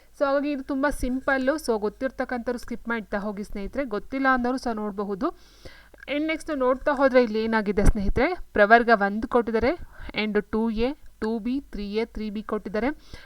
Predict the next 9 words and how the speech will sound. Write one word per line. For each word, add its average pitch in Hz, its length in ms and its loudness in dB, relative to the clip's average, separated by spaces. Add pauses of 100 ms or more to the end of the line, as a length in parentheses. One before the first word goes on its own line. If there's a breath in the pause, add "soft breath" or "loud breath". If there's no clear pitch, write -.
(260 loud breath)
And 233 140 -2
ಇಲ್ಲಿ 226 260 -2
ಏನಾಗಿದೆ, 220 460 0
ಹದಿನಾಲ್ಕು 233 680 0
ಪೋಸ್ಟು 220 420 -2
ಮಹಿಳಾ 220 360 2
ಮೀಸಲಾತಿಯನ್ನ 214 640 0
ಕೊಟ್ಟಿದ್ದಾರೆ 202 460 -2
ಸ್ನೇಹಿತರೆ. 208 440 4